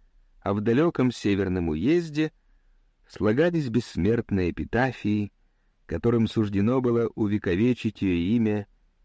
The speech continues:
не на мраморной плите Кампо-Санто, но в прекраснейших элегиях русской поэзии. В тягостных раздумьях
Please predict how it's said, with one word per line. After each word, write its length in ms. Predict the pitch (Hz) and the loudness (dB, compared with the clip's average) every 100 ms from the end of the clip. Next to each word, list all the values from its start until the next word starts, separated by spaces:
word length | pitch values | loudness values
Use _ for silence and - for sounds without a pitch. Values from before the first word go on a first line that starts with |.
| _ - | _ -6
не 160 | 92 | -2
на 140 | 95 87 | 0 0
мраморной 640 | 85 117 151 139 123 120 | 0 2 2 2 2 0
плите 640 | 117 - 92 - 95 87 82 | -2 -2 -4 0 2 2 0
Кампо-Санто, 1160 | - 76 78 73 76 - 76 73 78 - 62 - - _ _ _ _ _ _ - | -4 -2 -2 -2 -6 -6 -6 -4 -6 -8 -12 -12 -18 _ _ _ _ _ _ -4
но 180 | 98 | -2
в 80 | 107 | -2
прекраснейших 1000 | - 95 - 147 170 - 143 135 120 - | -2 -4 0 0 0 -2 -4 -2 -4 -6
элегиях 580 | 71 80 95 95 92 - | -2 0 0 0 -2 -4
русской 400 | 82 - - 65 | -6 -8 -8 -10
поэзии. 680 | - 60 52 - - - - _ _ _ _ _ _ _ _ _ _ _ - _ _ _ _ _ _ _ _ _ _ _ _ _ _ _ _ _ _ _ _ _ _ _ _ _ _ _ _ | -8 -8 -8 -10 -14 -16 -18 _ _ _ _ _ _ _ _ _ _ _ -20 _ _ _ _ _ _ _ _ _ _ _ _ _ _ _ _ _ _ _ _ _ _ _ _ _ _ _ _
В 100 | - | -6
тягостных 640 | 180 202 175 - 151 135 | 0 0 0 -4 -4 0
раздумьях 840 | 123 92 117 208 208 202 - - | 0 0 0 2 2 0 -6 -20